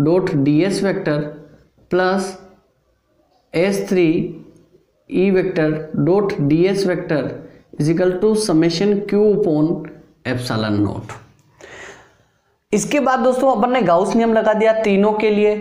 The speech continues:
एस वन, एस टू, एस थ्री के लिए लगा दिया। अब यहाँ पर अब ध्यान से समझना है, जब डॉट को सोल्व किया जाता है या इसको सोल्व किया जाता है तो cos theta लगता है। डॉट प्रोडक्ट को सोल्व किया जाए तो cos theta लगता है और अगर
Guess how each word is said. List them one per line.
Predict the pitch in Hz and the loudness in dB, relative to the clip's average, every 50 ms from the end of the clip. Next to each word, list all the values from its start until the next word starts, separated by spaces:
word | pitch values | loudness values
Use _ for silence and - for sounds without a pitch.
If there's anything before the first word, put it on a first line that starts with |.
| 208 - - | -6 -8 -6
एस | 175 175 175 170 - | -4 -4 -2 -2 0
वन, | 196 208 214 | 0 0 0
एस | 208 190 196 196 196 | 0 0 -2 -2 0
टू, | - 202 | 2 2
एस | 185 180 180 - - | 2 2 0 0 0
थ्री | 214 220 | 0 0
के | 202 226 | 0 2
लिए | 208 208 208 | 2 2 2
लगा | 208 202 196 196 196 | 2 2 2 0 0
दिया। | 196 208 208 202 196 202 196 - - - - - - 226 | 2 2 2 2 2 0 -2 -6 -10 -14 -16 -6 -2 0
अब | 269 294 | 2 4
यहाँ | 269 247 240 214 220 226 240 | 4 2 2 2 0 0 0
पर | 240 269 269 | 0 0 0
अब | 262 262 254 240 226 160 | 2 2 0 0 0 2
ध्यान | 147 170 180 170 196 233 | 2 2 0 0 0 0
से | 254 262 | 0 0
समझना | 233 - 196 180 185 185 208 233 240 | 0 0 2 2 2 2 2 0 0
है, | 220 202 196 202 202 - - - - | 0 0 0 -2 -2 -4 -6 -4 -2
जब | 143 139 240 240 233 202 170 | 0 0 2 2 2 4 4
डॉट | 180 202 247 247 254 - | 4 4 4 2 0 0
को | 269 254 | 0 -2
सोल्व | - - 214 220 240 247 233 | 0 0 0 0 0 0 0
किया | 240 208 180 | 0 0 2
जाता | 170 165 - - 170 | 2 0 0 0 0
है | 170 196 226 240 - - - - - | 0 0 -2 -2 -4 -6 -6 -2 0
या | 190 247 254 | 0 2 2
इसको | 240 - 196 - 294 285 | 0 0 0 0 0 0
सोल्व | - - 214 226 254 240 | 0 2 2 2 2 2
किया | 233 226 208 | 2 2 2
जाता | 202 196 190 - 196 | 2 0 0 0 -2
है | 185 202 233 262 254 - | 0 0 0 0 0 0
तो | 294 294 294 294 - | 0 -2 -2 -2 0
cos | 220 202 214 214 208 | 2 2 2 2 0
theta | 202 - - 202 196 185 | -2 -2 -2 0 0 0
लगता | 165 156 160 156 170 160 | 0 -2 -2 -2 -2 -2
है। | 139 139 127 113 117 - - - - - | -2 -2 -2 -4 -4 -8 -12 -14 -10 -6
डॉट | 143 139 156 180 190 190 190 | -2 0 0 0 0 0 -2
प्रोडक्ट | 196 196 190 208 208 208 - | 0 0 0 0 -2 -2 -2
को | 214 214 | -4 -2
सोल्व | 208 208 202 202 196 190 | 0 0 0 0 0 -2
किया | 196 - 214 208 208 202 | -2 -2 0 0 2 2
जाए | 202 214 220 254 262 - - - - - - | 2 0 0 -2 -2 -6 -8 -12 -14 -6 -4
तो | 180 170 | -4 -2
cos | 165 - 160 180 196 190 | 0 0 0 0 0 0
theta | 196 214 202 233 226 | 0 0 2 2 2
लगता | 220 220 220 220 220 220 214 | 0 0 -2 -2 0 0 2
है | 214 214 254 277 277 277 - - - - - | 2 2 2 0 -2 -4 -8 -10 -10 -4 -2
और | 170 185 196 208 - | 0 0 0 0 0
अगर | - 165 151 170 190 208 | -2 -2 0 0 0 0